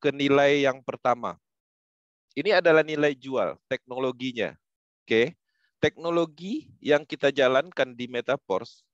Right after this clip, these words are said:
yaitu teknologi blockchain Polygon, itu adalah nilai pertama yang bisa teman-teman sampaikan kepada orang lain untuk daya tarik atau menumbuhkan nilai dari Metaverse. Apa elemennya? Apa poinnya yang ada di teknologi?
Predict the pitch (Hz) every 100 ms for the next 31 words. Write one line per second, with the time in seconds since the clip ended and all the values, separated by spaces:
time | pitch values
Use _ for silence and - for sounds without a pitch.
0 | _ 110 101 110 120 120 - 117 110 110
1 | 107 104 110 - 117 107 113 113 151 156
2 | 101 98 - 143 196 139 131 143 147 147
3 | 165 160 156 160 - 151 160 160 135 90
4 | - _ _ _ _ 143 151 135 131 185
5 | 180 143 139 135 131 143 151 123 123 139
6 | 139 156 160 - 120 113 - 117 113 117
7 | 165 117 104 _ 123 143 110 117 117 -
8 | 110 104 143 _ - 110 135 131 123 117
9 | 113 107 139 127 120 127 127 107 101 101
10 | 95 95 - 95 85 - _ _ _ _
11 | _ _ - 175 160 139 123 123 120 120
12 | 120 117 131 - _ _ - - 165 -
13 | 135 131 127 117 131 135 117 110 110 110
14 | - 107 104 95 98 98 _ -